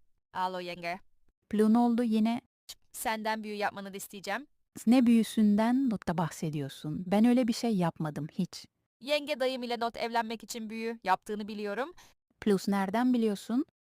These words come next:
Speaker 2: Plus, saçmala.
Speaker 1: Eğer istediğim büyü yapmasan bütün akrabalara derim.
Speaker 2: Seni küçük cadı, tamam de, ne büyüsü?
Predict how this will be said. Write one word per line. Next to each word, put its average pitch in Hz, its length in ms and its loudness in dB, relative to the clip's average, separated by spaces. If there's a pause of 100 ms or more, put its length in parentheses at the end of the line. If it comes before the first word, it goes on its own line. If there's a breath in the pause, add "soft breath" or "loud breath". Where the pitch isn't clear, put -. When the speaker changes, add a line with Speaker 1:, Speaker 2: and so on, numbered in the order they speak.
(200)
Speaker 2:
Plus, 202 260 4
saçmala. 165 560 -6 (480)
Speaker 1:
Eğer 370 220 -10
istediğim 339 440 -12
büyü 294 100 -8
yapmasan 240 580 -6
bütün 220 180 -16
akrabalara 190 680 -6
derim. 180 320 -10 (400)
Speaker 2:
Seni 226 380 2
küçük - 400 -2
cadı, 190 260 0
tamam 220 440 0 (100)
de, 190 120 0
ne 208 180 2
büyüsü? 160 500 -4